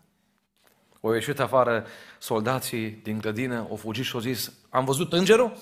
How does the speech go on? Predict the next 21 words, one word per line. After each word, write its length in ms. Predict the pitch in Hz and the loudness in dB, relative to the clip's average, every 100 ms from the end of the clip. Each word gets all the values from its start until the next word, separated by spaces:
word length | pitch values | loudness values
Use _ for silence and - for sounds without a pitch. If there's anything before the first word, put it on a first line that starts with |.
| - _ _ _ - | -20 _ _ _ 0
am 180 | 165 165 | 2 4
leșinat, 540 | 156 135 170 226 - - - _ _ _ | 2 6 8 8 4 -16 -20 _ _ _
când 180 | - 185 | 0 4
ne-am 180 | 180 185 | 6 4
trezit, 300 | 170 165 196 | 4 2 4
mormântul 400 | 185 185 196 175 | 4 6 4 6
era.” 220 | 165 165 - - - _ _ _ _ _ _ _ _ _ _ _ _ | 6 6 -2 -20 -20 _ _ _ _ _ _ _ _ _ _ _ _
Și 100 | - | -14
au 60 | 104 | -10
venit 160 | 117 | -8
preoții: 480 | 110 117 113 123 110 - _ _ - | -6 -6 -6 -8 -14 -20 _ _ -4
„Ați 200 | 113 120 | -2 -2
vă-, 100 | 113 - | -6 -8
ați 160 | 110 104 | -6 -6
văzut 200 | 107 120 | -6 -8
ceva?” 360 | 135 165 - - | -2 0 -2 -8
„N-am 140 | 113 | -10
văzut 160 | 98 98 | -10 -12
nimic.” 260 | 87 85 - - - - - - - - _ _ _ _ _ _ _ _ _ _ _ _ _ _ _ _ _ _ _ _ _ _ _ _ _ _ _ _ | -14 -16 -20 -18 -16 -14 -16 -16 -20 -20 _ _ _ _ _ _ _ _ _ _ _ _ _ _ _ _ _ _ _ _ _ _ _ _ _ _ _ _
Iubiții 320 | 113 135 151 | -6 -4 -2
mei, 420 | 160 156 151 - | 0 0 -2 -12